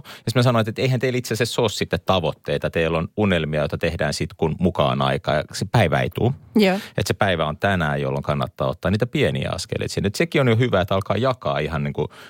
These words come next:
Speaker 1: omia unelmia, tavoitteita niinku ihan härskisti. Tiedätkö, koska sit ne alkaa tulla sun luokse.
Speaker 2: No, mä oon kuullut tätä tällaista, mutta toihan on niinku, sehän on myöskin tosi pelottavaa. Ja
Speaker 1: Miksi?
Speaker 2: No myönnä se. No miksi? No suurimmalla osalla suomalaisista mä,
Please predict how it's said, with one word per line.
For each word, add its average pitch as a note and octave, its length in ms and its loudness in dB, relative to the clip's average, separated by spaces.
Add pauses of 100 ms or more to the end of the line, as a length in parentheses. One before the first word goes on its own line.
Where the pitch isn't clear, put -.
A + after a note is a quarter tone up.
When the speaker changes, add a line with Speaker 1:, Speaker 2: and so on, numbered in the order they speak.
(160)
Speaker 1:
omia F#2+ 260 6
unelmia, D#2+ 500 2
tavoitteita D#2 600 -2
niinku F#2 140 -2
ihan B2+ 180 2
härskisti. A2 560 0 (460)
Tiedätkö, F#2 260 0 (260)
koska B2+ 240 2
sit F3 160 2
ne E3 60 4
alkaa C#3 280 2
tulla C3 200 0
sun B2+ 220 -2
luokse. - 400 -2 (420)
Speaker 2:
No, - 160 6 (180)
mä G#3+ 140 6
oon B3+ 160 2
kuullut D#4+ 420 2
tätä E3+ 240 2
tällaista, F#3 360 0
mutta E3 240 -2
toihan A3+ 220 0
on A#3 100 -2
niinku, G#3+ 340 0 (840)
sehän G3 160 4
on G3+ 60 4
myöskin G3 280 2
tosi E3+ 200 0
pelottavaa. D#3 680 0
Ja A3 140 4 (120)
Speaker 1:
Miksi? G#2 460 2
Speaker 2:
No A3+ 80 4
myönnä A3 520 2
se. F3 420 0
No G#3+ 100 2
miksi? C4 340 -2
No C4 200 -2
suurimmalla A#3+ 540 0
osalla G3+ 340 0
suomalaisista D#3+ 580 -2
mä, - 0 -